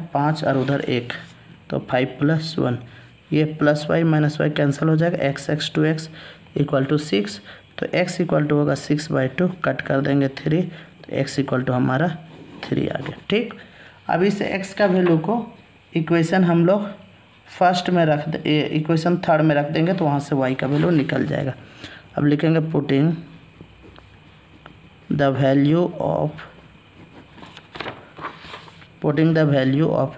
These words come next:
x in equation third। देखिए क्या है equation third, Equation third है x plus y equal to five, तो x के जगह पे थ्री रख देंगे, plus वाई equal to five, तो y equal to हो जाएगा five minus three,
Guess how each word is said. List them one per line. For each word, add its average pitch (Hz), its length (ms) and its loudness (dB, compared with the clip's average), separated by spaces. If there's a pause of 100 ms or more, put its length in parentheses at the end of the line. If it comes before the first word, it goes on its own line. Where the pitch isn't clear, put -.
x 135 360 0 (920)
in 147 180 4
equation 135 540 0 (880)
third। - 280 -4 (840)
देखिए 185 240 2
क्या 135 180 0
है 123 220 -4
equation 127 480 -2
third, - 180 -6 (320)
Equation 165 460 2
third 160 260 2
है 156 260 -2 (520)
x 170 220 -2
plus 165 400 0
y 151 220 2
equal 143 200 -2
to 143 160 0
five, - 220 -4 (380)
तो 156 60 0
x 160 160 0
के 175 120 -2
जगह 170 220 2
पे 175 140 -2
थ्री 185 240 0
रख 175 220 0
देंगे, 185 260 2 (500)
plus 151 300 0
वाई 160 180 2
equal 160 180 2
to 160 140 0
five, 180 260 0 (360)
तो 147 80 0
y 143 160 4
equal 156 320 0
to 156 120 2
हो 151 120 4
जाएगा 151 340 2
five 147 240 0
minus 147 360 2
three, 202 220 0